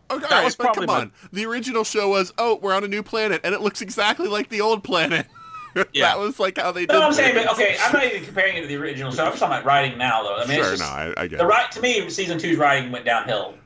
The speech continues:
Speaker 1: Yeah.
Speaker 3: a good bit. So a lot of people like it. I'm like, as someone who really watched, I, no, I don't know.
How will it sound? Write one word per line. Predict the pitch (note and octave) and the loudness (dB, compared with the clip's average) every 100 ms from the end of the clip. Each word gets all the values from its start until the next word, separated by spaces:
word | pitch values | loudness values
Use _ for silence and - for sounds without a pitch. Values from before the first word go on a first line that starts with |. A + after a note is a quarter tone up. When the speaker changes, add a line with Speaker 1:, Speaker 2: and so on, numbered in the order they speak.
| _ - - | _ -14 -4
Speaker 1:
Yeah. | F#2+ C#2 C#2 | -2 -2 -8
Speaker 3:
a | - - | -16 -14
good | - | -4
bit. | - - - | -4 -4 -6
So | - G#2 G#2 | -4 -2 0
a | |
lot | B2 D#3+ | 2 4
of | |
people | E3 D3 | 4 4
like | D3+ D3 | 4 4
it. | D3 | 2
I'm | C3 | 0
like, | A#2+ - - - - - - | 0 -8 -18 -20 -20 -12 -4
as | - | -2
someone | F3+ F3 D#3 D3 | 2 2 2 0
who | C3 B2+ D3+ | -2 0 0
really | D3+ F3 | 4 4
watched, | D#3+ D#3+ D#3+ - - | 6 4 2 -8 -6
I, | - - | -2 -2
no, | C3+ | 0
I | G#2+ G#2 | 2 2
don't | A2 | 0
know. | G2+ | -4